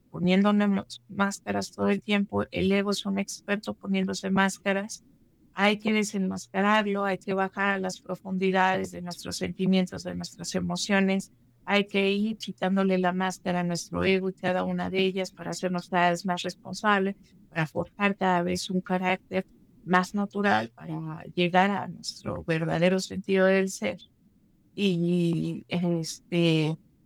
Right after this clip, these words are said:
pero eso es un trabajo, eso es un trabajo muy fuerte, ¿no? Porque,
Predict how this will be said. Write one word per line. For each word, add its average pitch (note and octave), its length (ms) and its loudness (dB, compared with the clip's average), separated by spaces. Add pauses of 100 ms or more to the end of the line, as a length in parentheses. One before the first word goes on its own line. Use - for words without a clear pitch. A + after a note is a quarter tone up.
(180)
pero F#3 240 2
eso F#3 220 0
es - 140 -10
un G#3 140 -2
trabajo, F3 560 -2
eso E3+ 180 -10
es - 140 -10
un F3+ 80 -6
trabajo F3 400 -2
muy E3 200 -10
fuerte, A3+ 460 -2
¿no? F3+ 200 2
Porque, D#3 760 0